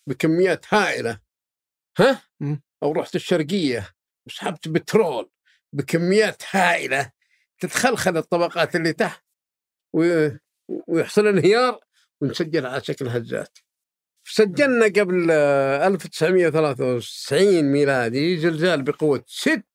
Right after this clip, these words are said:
Speaker 1: درجات وسبعة في العشرة. كم؟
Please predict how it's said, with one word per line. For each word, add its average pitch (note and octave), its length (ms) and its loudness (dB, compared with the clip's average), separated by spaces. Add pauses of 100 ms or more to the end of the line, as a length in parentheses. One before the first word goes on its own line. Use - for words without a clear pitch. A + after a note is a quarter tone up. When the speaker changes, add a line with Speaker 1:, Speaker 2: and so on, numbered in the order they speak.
Speaker 1:
درجات G#3+ 760 2
وسبعة A3 360 2
في A#3 60 2
العشرة. F#3 480 0 (840)
كم؟ E4 340 2